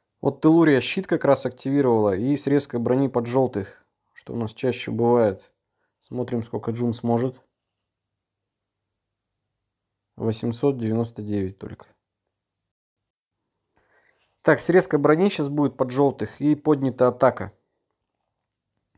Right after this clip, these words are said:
Кстати, щит не активировала.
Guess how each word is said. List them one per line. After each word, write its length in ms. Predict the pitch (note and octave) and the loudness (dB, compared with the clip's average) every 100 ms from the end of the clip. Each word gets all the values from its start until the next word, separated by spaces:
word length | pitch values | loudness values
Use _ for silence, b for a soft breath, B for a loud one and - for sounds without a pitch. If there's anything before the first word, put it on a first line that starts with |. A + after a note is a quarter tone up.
| _ _ _ _ _ _ _ _ _ _ _ _ _ _ _ | _ _ _ _ _ _ _ _ _ _ _ _ _ _ _
Кстати, 580 | _ - A#2+ - A2+ - - | _ -10 -8 -4 -6 -6 -12
щит 300 | - C3 B2 | -10 -8 -4
не 80 | |
активировала. 680 | A#2 - A#2+ A#2+ G#2+ - G2 | -4 -4 -2 0 -2 -6 -10